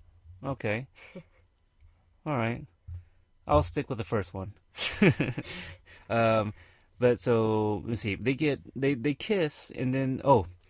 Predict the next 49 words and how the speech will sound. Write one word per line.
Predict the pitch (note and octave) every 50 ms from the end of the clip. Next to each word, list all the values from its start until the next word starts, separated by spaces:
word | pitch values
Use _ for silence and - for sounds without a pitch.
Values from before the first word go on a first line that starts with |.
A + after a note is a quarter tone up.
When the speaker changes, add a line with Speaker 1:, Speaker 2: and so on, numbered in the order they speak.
| - _ _ _ _ _
Speaker 1:
so | - - A2+ G2+ G2 F#2
they | F#2+ G2
kiss, | F2+ F2+ - D3+ E3 D#3+ - -
and | A#2 G#2+ G#2+
then | A2 A2 G#2
they | A2 G2+
get | - A#2 A2 G2
interrupted | - B2 A#2+ A#2 - A2+ A2 A#2+ B2 - - F#2+
by | F2 G2+ G2 G2
a | G2
car | - - G#2 F#2+
pulling | - - G#2+ G2+ G2 G2 G2+
up. | G2+ G2+ - _ _ _ _ _ _ _ _ _ _
Z | - G2+ A#2 C3 C3+ C3+ C3 C3+ C3+ C3+ C3+ -
effect. | - A2 - - - - - _ _ - - _ _ _ _ _ _ _ _ -
And | G#2 G2+ G2
this | A#2 G#2+
is | F#2
probably | G2 G#2 G2+ F#2+
the | F#2+
last | F#2+ G2 F#2+ F#2+ - -
one. | G#2 G2 - G#2 - _ _ _ _ _ _ _ _ _ _ -
Speaker 2:
Uh, | - E3+ E3+ - -
oh, | A#3 B3+ C#4+ D4 C#4+ C4 B3 A#3 A3 G3+ F#3+
yeah, | F#3 F#3 F#3+ F#3 F#3 F3+ E3+ E3+ F#3
okay, | F#3+ - - A#2+
Speaker 1:
Yep. | A#2+ -
Speaker 2:
yeah, | - - D#3+ - -
I |
know | -
Speaker 1:
Back | - A2 A2
Speaker 2:
what |
Speaker 1:
to | -
the | C3
Speaker 2:
you | C3+
mean. | -
Speaker 1:
Future | - C#3+ - D#3 D#3+ D3+
One. | C#3+ C3+ A#2+ A2+ A#2+ C3 C3+ - _ _ _
Marty | - G#2+ G#2 G#2 G#2+ A2 A#2 A#2+
kisses | - - - B2+ A#2 - C#3 C3+
Jennifer, | - - A#2+ A2 A2 - - A2+ A2 A2 A#2 A2+ -
and | A#2+ -
her | G2+ G#2+ A2
dad | G2 G#2 G2+ - -
pulls | - G2 F2+ F2
up, | G2+ G2+ - _ - _ _ _
which | - G2+ G#2 -
stops | - - - - - - -
them. | - - - - -